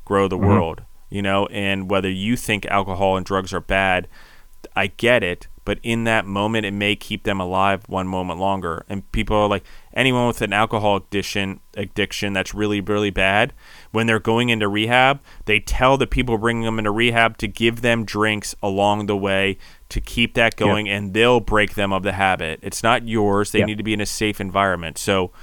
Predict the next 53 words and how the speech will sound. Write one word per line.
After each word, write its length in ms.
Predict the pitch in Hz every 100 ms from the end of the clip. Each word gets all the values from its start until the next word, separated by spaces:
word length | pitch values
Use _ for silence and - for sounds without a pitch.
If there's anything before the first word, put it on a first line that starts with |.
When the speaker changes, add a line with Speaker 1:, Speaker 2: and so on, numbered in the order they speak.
| - - - -
Speaker 1:
they 160 | 107
need 300 | 110 113 127
Speaker 2:
Yep. 100 | 87
Speaker 1:
that. 220 | 101 90
So 220 | - 110 110
if 140 | 107
they 140 | 120
are 120 | 117 120
choosing 400 | - 123 117 110
to 60 |
do 160 | 101 120
that, 120 | 113
it's 220 | 104 101 113
not 240 | 107 101
m-, 220 | 107 101 -
my 320 | 104 101 101
choice, 480 | 98 - 104 101 -
or 60 |
it's 160 | 95 -
not 200 | 101 95
for 120 | -
me 160 | 98 98
to 80 | 92
punish 300 | - 101 -
them. 160 | 92
I'm 180 | 90 101
just 220 | 98 -
doing 200 | 101 95
my 220 | 90 87
part. 400 | 85 - - 92 -
I 140 | 92
have 200 | 95 95
more. 480 | 95 95 92 92 95 - - -
I 100 | 98
can 220 | 101 104
give 360 | 98 101 101 -
more. 480 | 95 90 82 62 - _ - _ _ _ _ - - - - -
And 420 | 110 104 101 101
I 120 | -
think 200 | 104 117
everyone 360 | 107 104 101 101
will 60 | 95
find 320 | - 101 98
that 120 | 95
they 120 | 98
can 280 | 92 101 95
give 280 | 87 92 -
more. 320 | 90 92 90
They 140 | 90
just 240 | 90 92 -
choose 320 | - 101 92
to 100 | -
go 280 | - 120 104